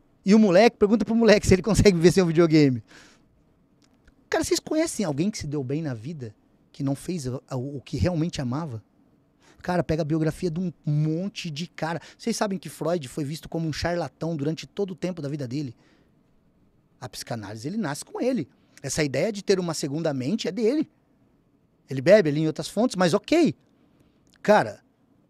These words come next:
ninguém vai ter sucesso nesse universo que a gente conhece se não pagar o preço. Todo mundo quer subir no pódio. Ninguém quer comer como bodybuilder ou treinar como um bodybuilder.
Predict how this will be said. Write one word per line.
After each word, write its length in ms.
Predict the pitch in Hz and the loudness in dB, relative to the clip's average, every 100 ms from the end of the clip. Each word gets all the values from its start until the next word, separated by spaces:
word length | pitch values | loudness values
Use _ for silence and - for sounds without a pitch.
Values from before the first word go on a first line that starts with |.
| _ | _
ninguém 680 | - 160 220 143 113 233 294 | -2 2 2 2 2 2 2
vai 280 | 180 165 180 | 0 -2 -2
ter 380 | - 165 214 233 156 | -2 2 4 4 0
sucesso 640 | - 165 - - 220 - 156 | -6 -8 -6 -2 -2 -2 0
nesse 340 | 180 233 - | 0 0 -2
universo 560 | 190 151 120 175 196 - | -2 -2 0 0 0 -4
que 80 | |
a 20 | 147 | -6
gente 200 | 180 - | -6 -8
conhece 680 | 165 131 147 214 - _ _ | -6 -4 -2 -4 -8 _ _
se 100 | - | -8
não 120 | 135 | -6
pagar 220 | 143 170 175 | -4 -2 -4
o 60 | |
preço. 480 | 262 240 196 - - _ _ _ _ _ - | 0 0 0 -2 -18 _ _ _ _ _ 2
Todo 300 | 151 135 135 | 2 2 -4
mundo 380 | 123 165 233 | -2 -2 -4
quer 180 | - 226 | -2 -4
subir 320 | - 156 127 | -4 -6 -4
no 140 | 208 330 | -2 -4
pódio. 520 | _ 196 196 139 110 _ _ _ | _ 0 2 -2 -10 _ _ _
Ninguém 480 | 139 143 123 147 214 | -2 0 -2 -4 -2
quer 160 | 277 | -4
comer 360 | 277 294 208 208 | -2 0 2 2
como 240 | 185 170 147 | 2 0 0
bodybuilder 560 | 147 135 117 135 165 | 0 0 -2 -2 -2
ou 40 | 247 | -2
treinar 360 | 330 302 233 | 0 0 0
como 160 | 269 320 | -2 -2
um 40 | |
bodybuilder. 580 | 320 370 349 240 208 113 | 2 2 4 6 6 4